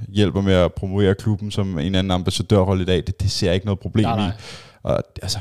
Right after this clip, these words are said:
Speaker 1: meget af det, han, han kigger på over på sin egen tribune, det er jo, det er jo også hans værk. Altså, det er jo
Speaker 2: Ja,
Speaker 1: ham,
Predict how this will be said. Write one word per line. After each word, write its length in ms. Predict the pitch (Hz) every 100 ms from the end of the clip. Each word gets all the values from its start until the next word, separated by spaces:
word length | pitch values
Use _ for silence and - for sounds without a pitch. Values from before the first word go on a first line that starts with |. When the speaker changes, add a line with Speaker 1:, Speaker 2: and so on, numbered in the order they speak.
| -
Speaker 1:
meget 200 | 90 101
af 60 | 101
det, 140 | 110
han, 240 | 104 98 101
han 200 | 98 87
kigger 300 | - 101 104
på 140 | 110
over 140 | 104
på 120 | 98 98
sin 120 | 101
egen 220 | 92 101
tribune, 320 | - 101 104
det 80 | 98
er 40 |
jo, 100 | 95
det 60 | 82
er 40 | 87
jo 60 |
også 160 | 101 117
hans 160 | 113
værk. 300 | 101 110 135 -
Altså, 220 | 98 104
det 80 | 95
er 40 |
jo 100 | 95
Speaker 2:
Ja, 40 |
Speaker 1:
ham, 60 | 147